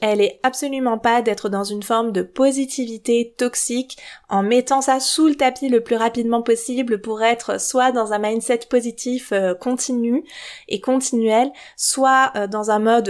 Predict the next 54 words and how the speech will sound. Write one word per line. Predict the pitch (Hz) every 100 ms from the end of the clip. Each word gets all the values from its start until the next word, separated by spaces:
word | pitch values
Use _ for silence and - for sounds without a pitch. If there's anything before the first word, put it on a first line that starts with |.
| 190
go, | 196 285 269
go, | 269 254
go, | 262 277
c'est | 277 233
pas | 233
grave, | 233 233 254 233 196
je | 202
vais | 202 208
tout, | - 269 262
euh, | 202 180 208
<laughs> |
je | 196
vais, | 240 254 - - - -
je |
vais | 240
tout | - -
casser | 294 - 285
la | 254
prochaine | 214 220 233 214
fois, | 247 269
là, | 262
comme, | 254 196 180
euh, | - -
des | - 214
façons | 196 196 - 226
de, | 196 185 175
de | 185
penser | 196 190 226 226 254
et | 226
de | 196
parler | 202 196 220
que, | 226 185 -
qu'on | - 208
peut | 254
parfois | 247 208 -
lire | 214 226 254
ou | 220 190
entendre. | 190 214 254 196 - - - - -
Non, | 233 262 240 -
on | 220
va | 226 262 269 - -
évidemment | 247 233 233 226 277 339 - - - -
se | - 262 254 247
laisser | 214 226 247 233 285
le | 285 233
temps | - 269 349
de | 294
processer | 214 - 240 226 226 220 240
ces | 233 208 202
émotions-là, | 196 196 - 202 190 196 269 320
même | 226 240 294 311
les | 254 226
plus | 226 233 202
difficiles. | 190 220 214 190 - 202 254